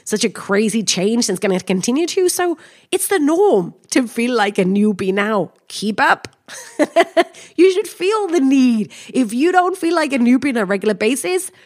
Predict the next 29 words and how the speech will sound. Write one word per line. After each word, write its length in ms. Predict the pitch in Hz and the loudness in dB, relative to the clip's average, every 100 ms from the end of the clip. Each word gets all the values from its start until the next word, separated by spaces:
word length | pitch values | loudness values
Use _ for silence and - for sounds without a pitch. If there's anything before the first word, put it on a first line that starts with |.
| _ | _
you 360 | 175 180 294 381 | -4 2 4 4
are 140 | 302 | 2
not 200 | 294 - | -4 -8
future-proofing 760 | - 381 466 480 - 226 214 208 | -2 0 2 -2 -2 0 2 0
enough, 200 | 196 180 | 0 -2
my 140 | 185 | -6
friend. 420 | 170 165 165 165 - _ | -4 -6 -6 -10 -18 _
All 100 | 180 | 0
right? 340 | 254 392 370 - _ _ - _ | 2 2 0 -6 _ _ -20 _
So 360 | - - 214 139 _ _ _ _ _ _ - - _ _ _ | -4 0 0 -2 _ _ _ _ _ _ -16 -16 _ _ _
um, 240 | 214 180 196 | -6 -4 0
what 220 | 233 - | 0 0
Kevin 280 | - 330 311 | -4 -2 -2
Kelly 240 | 247 240 | 0 0
uses 440 | 226 180 196 170 170 | 0 2 0 0 0
in 80 | |
his 160 | 165 156 | -2 -4
book 320 | - 180 170 | 0 0 0
as 120 | 170 202 | -4 -2
an 80 | |
analogy, 520 | 175 180 180 185 165 165 | 0 0 2 0 0 -4
he 120 | 214 | -4
uses 340 | 285 381 - | 0 0 2
an 120 | 320 - | -2 0
I 160 | 214 226 | 0 0
T 400 | - 220 214 - | 0 0 0 -2
analogy 760 | 175 175 175 180 175 156 170 165 - - - | -2 0 2 2 0 -4 -6 -8 -12 -20 -6
to 200 | - 208 | -2 0
explain 760 | 208 - - 208 214 214 190 | -2 -4 0 2 4 4 2